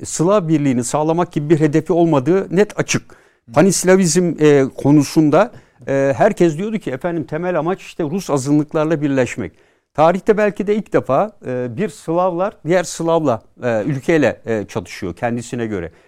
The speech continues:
E, dolayısıyla Putin, e, böyle bir şeyi hedeflemiyor. Yani karşısında kim olursa olsun, e, tek bir kelime diyor. Her şey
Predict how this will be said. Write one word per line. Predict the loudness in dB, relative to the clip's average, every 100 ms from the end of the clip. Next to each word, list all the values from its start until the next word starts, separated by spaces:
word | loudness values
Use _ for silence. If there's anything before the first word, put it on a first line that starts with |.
| _ -8
E, | -6 -4
dolayısıyla | -2 -2 -2 -4
Putin, | -2 -4 -2 -4 -6 -2
e, | -2 2
böyle | 2 2 0
bir | -2
şeyi | 0 0
hedeflemiyor. | 2 2 2 2 2 0 -4 -14 _
Yani | 0 0 0
karşısında | -2 -2 -4 -8 -8
kim | -6 0
olursa | 2 0 -2 -2
olsun, | -2 -2 -8 -8 _ _ -6
e, | -2 -2
tek | 0 -2 0
bir | -4
kelime | 0 -2 0 -2 -2
diyor. | -4 -6
Her | -2 0
şey | 4 2 2